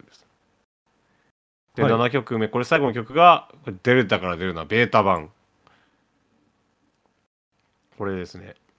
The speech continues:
Speaker 1: ファーストアルバムにデルタから出るなっていう曲があるんですよ。これのアレンジです。
Speaker 2: おお。
Speaker 1: はい。今回、まあ、インタールードも合わせると四曲新しく撮ってるんですけど、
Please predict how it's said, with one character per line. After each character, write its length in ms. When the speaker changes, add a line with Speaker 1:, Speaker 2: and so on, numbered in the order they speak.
Speaker 1:
フ 120
ァ 60
ー 40
ス 80
ト 160
ア 40
ル 80
バ 100
ム 100
に 100
デ 100
ル 100
タ 100
か 100
ら 80
出 80
る 60
な 80
っ 40
て 140
い 20
う 40
曲 200
が 100
あ 60
る 60
ん 60
で 80
す 100
よ。 160
こ 120
れ 60
の 200
ア 40
レ 100
ン 80
ジ 100
で 120
す。 280
Speaker 2:
お 320
お。 200
Speaker 1:
は 180
い。 140
今 140
回、 360
ま 180
あ、 40
イ 200
ン 120
タ 300
ー 20
ル 320
ー 20
ド 240
も 440
合 100
わ 160
せ 180
る 140
と 140
四 240
曲 400
新 260
し 60
く 120
撮 120
っ 40
て 140
る 120
ん 40
で 100
す 120
け 100
ど、 320